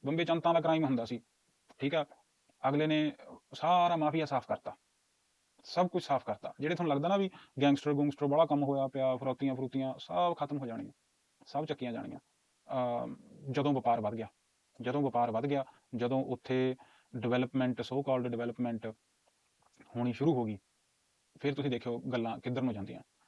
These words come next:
ਸੋ ਇਹ, ਇਹਨੂੰ ਕਹਿੰਦੇ ਨੇ ਵੀਰੇ gentrification। ਤੇ ਹੁਣ ਹਾਲਾਤ ਖਰਾਬ ਨੇ, ਇੱਕ ਵਾਰੀ ਫੇਰ ਕਹਿਣਾ, ਫਿਲਹਾਲ ਹਾਲਾਤ ਖਰਾ-, ਹਾਲਾਤ ਖਰਾਬ ਨੇ। ਆਉਣ ਵਾਲਾ ਸਮਾਂ ਬਹੁਤ ਸੁਖਾਲਾ, ਜਿਵੇਂ ਸੂਰਜ ਚੜ੍ਹਨ ਤੋਂ ਪਹਿਲਾਂ ਘੁੱਪ ਹਨੇਰਾ ਹੁੰਦਾ, ਉਹ ਹਿਸਾਬ ਹੈ।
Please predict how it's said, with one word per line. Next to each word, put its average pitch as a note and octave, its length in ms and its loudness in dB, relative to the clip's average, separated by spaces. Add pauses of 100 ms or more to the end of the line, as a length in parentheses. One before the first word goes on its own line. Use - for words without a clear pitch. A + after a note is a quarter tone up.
ਸੋ C#3+ 400 0 (760)
ਇਹ, D3+ 200 2
ਇਹਨੂੰ E3 140 -2
ਕਹਿੰਦੇ C#3+ 200 2
ਨੇ D3+ 80 2
ਵੀਰੇ C#3+ 140 0
gentrification। A#2 640 -4 (960)
ਤੇ A#2+ 340 -2 (1000)
ਹੁਣ C#3 140 4
ਹਾਲਾਤ C3+ 260 2
ਖਰਾਬ A#2 260 0
ਨੇ, C#3+ 220 -2
ਇੱਕ C3 180 -6
ਵਾਰੀ B2 100 -2
ਫੇਰ B2 180 -4
ਕਹਿਣਾ, C#3+ 240 -4 (260)
ਫਿਲਹਾਲ B2 300 4
ਹਾਲਾਤ B2 200 2
ਖਰਾ-, A#2 160 -4
ਹਾਲਾਤ A2+ 300 0
ਖਰਾਬ A2 240 0
ਨੇ। A#2+ 120 -4 (720)
ਆਉਣ C3+ 180 6
ਵਾਲਾ D#3+ 220 8
ਸਮਾਂ A#2+ 320 -2 (420)
ਬਹੁਤ C3+ 240 0
ਸੁਖਾਲਾ, B2+ 340 -4 (580)
ਜਿਵੇਂ B2 300 -2 (220)
ਸੂਰਜ B2 300 -6
ਚੜ੍ਹਨ C#3 200 -2
ਤੋਂ C#3 100 -2
ਪਹਿਲਾਂ C3 280 0 (320)
ਘੁੱਪ B2 140 -4
ਹਨੇਰਾ A#2+ 240 -2
ਹੁੰਦਾ, G#2 240 -8 (300)
ਉਹ B2+ 60 -2
ਹਿਸਾਬ B2+ 280 -2
ਹੈ। - 80 -12